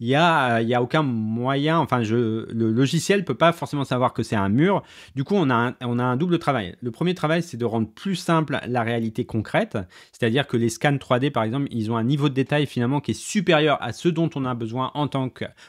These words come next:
professionnel de l'architecture. Peut-être c'est au niveau du, du, du millimètre,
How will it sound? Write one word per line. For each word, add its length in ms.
professionnel 480
de 80
l'architecture. 760
Peut-être 300
c'est 100
au 80
niveau 300
du, 260
du, 300
du 160
millimètre, 580